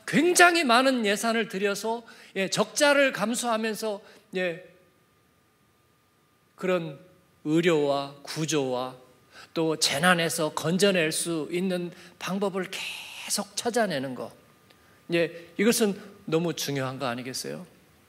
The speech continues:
예. 우리가 그렇다고 성장률이 떨어지면 안 된다. 성장, 성장 얘기하는데, 그러나 구조하지 못한다면, 예, 구원하지 못한다면 그 모든 것들이 무슨 소용이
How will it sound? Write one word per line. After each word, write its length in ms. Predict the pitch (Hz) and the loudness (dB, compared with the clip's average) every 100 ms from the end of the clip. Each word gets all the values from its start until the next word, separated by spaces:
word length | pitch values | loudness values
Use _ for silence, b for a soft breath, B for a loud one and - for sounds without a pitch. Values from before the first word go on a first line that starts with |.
| - | -20
예. 60 | - - _ _ _ B B B B | -20 -20 _ _ _ B B B B
우리가 360 | - 151 156 147 | -4 0 0 0
그렇다고 440 | - 160 165 151 | -4 -4 -2 0
성장률이 640 | 151 285 285 254 214 175 | 0 2 4 4 4 0
떨어지면 420 | 185 233 220 202 165 | 2 2 2 0 -2
안 120 | 170 | -2
된다. 320 | 170 165 139 | -6 -6 -6
성장, 440 | 160 302 262 233 | -4 -2 0 0
성장 440 | 220 240 233 240 202 | 0 -2 2 2 2
얘기하는데, 760 | 160 180 185 165 165 196 - - B B B B | 0 0 -2 -4 -6 -8 -10 -20 B B B B
그러나 440 | 185 180 170 165 - B B | -2 2 4 2 -2 B B
구조하지 540 | - 311 302 254 247 | 4 6 8 6 6
못한다면, 680 | 196 - 170 127 117 98 - - | 4 2 -2 -4 -4 -8 -12 -6
예, 120 | 196 190 B | -6 -6 B
구원하지 520 | - 302 349 294 285 | 6 8 10 8 4
못한다면 720 | 226 185 202 165 147 147 120 - | 2 0 0 0 0 -2 -6 -4
그 100 | 269 | 0
모든 280 | 220 233 262 | 2 2 0
것들이 560 | 247 240 220 214 202 B - | -2 -2 -2 -4 -6 B -6
무슨 320 | 202 - 277 | -2 -2 -2
소용이 520 | - 233 226 208 190 | -2 -2 -2 -2 -6